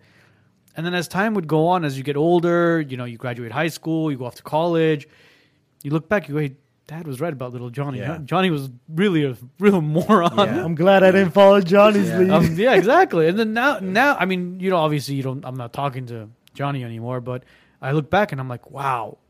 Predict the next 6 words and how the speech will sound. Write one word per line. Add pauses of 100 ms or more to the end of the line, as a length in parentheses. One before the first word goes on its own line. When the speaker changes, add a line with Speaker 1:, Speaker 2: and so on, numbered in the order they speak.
(100)
Speaker 1:
Like, (920)
I
know
for
a
fact